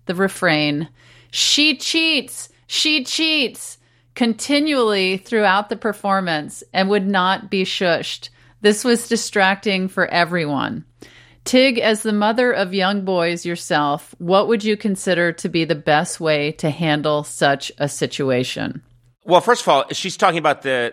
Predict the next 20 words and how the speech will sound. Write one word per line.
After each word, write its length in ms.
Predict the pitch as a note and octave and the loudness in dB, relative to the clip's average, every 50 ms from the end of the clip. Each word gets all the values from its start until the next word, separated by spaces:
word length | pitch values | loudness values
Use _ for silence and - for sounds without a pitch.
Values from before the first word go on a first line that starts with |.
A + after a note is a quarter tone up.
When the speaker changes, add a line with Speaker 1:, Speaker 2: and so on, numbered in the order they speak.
| - _ - | -8 _ -4
Speaker 2:
magician, 580 | C#3 D#3 - - A#3+ A3+ - - A2 C2 - - F#2+ | -4 -2 0 0 0 0 0 -4 -8 -10 -10 -8 -4
right? 320 | G2 A2 B2 D#3 F3 - - _ _ - | 0 0 0 0 -2 -6 -14 _ _ 2
Speaker 1:
The 100 | G#3+ A#3+ | 2 2
grandmother. 960 | G3+ - A3+ A#3 B3+ C4+ D#4+ F4 E4 C4+ A3+ F#3+ F3 E3 E3 C#3 B2+ - D#3 - _ | 2 2 0 2 2 2 2 2 2 0 0 0 0 -2 -4 -6 -6 -10 -14 -18 _
Speaker 2:
She 200 | - - F3+ A#3 | -10 -6 -4 -4
was 140 | B3 A#3+ E3+ | -4 -4 -2
doing 460 | - E3 F3+ F3 E3+ E3+ E3+ E3 C#3+ | 0 0 2 2 0 0 -2 -4 -4
the 180 | C#3+ F3 F3 F3 | -4 -2 -2 0
magic 360 | E3+ F#3+ A#3 B3 - E3 - | 0 2 0 0 -2 -4 -10
show. 440 | - - - C3+ A2+ G#2 G#2 G#2 A2+ A#2+ | -10 -6 -4 -2 -2 -2 -2 -4 -4 -2
Speaker 1:
Yeah. 480 | G#3 A3+ C4+ D#4+ E4 G3+ C#3 G#2+ F2 D#3+ - - | 0 2 2 2 2 2 0 -2 -4 -8 -6 -4
Speaker 2:
And 300 | D#3+ E3 E3 D#3+ D#3+ - - _ _ - | -2 -2 -2 -4 -6 -8 -10 _ _ 0
I 280 | F3+ F#3 G#3 B3 C#4 | 2 2 2 2 0
think 560 | C4 - - D#3 B2+ A2+ A#2+ C3 - - - _ _ _ | -4 -6 -6 -6 -4 -6 -8 -10 -14 -20 -20 _ _ _
that 600 | - G#2+ G2 C3+ D3 C#3+ C#3+ C#3 C3+ - - _ _ _ _ _ | -20 -8 -4 0 2 2 2 0 -2 -4 -10 _ _ _ _ _
the 100 | - D3+ | -8 -4
grandmother's 560 | B2+ C#3+ E3 F#3+ A3+ A#3+ G#3+ F3 E3+ D3 - | -2 0 2 2 2 2 0 -2 -2 -4 -6
the 80 | - C3 | -6 -8
performer. 600 | - - A#2 G#2 - - G#2+ G2 F2 D2 - - - | -6 -6 -8 -10 -8 -10 -8 -8 -8 -10 -10 -4 0
Speaker 1:
Yeah. 320 | G3+ A#3 A3 - A#2+ - | 2 2 2 2 0 -2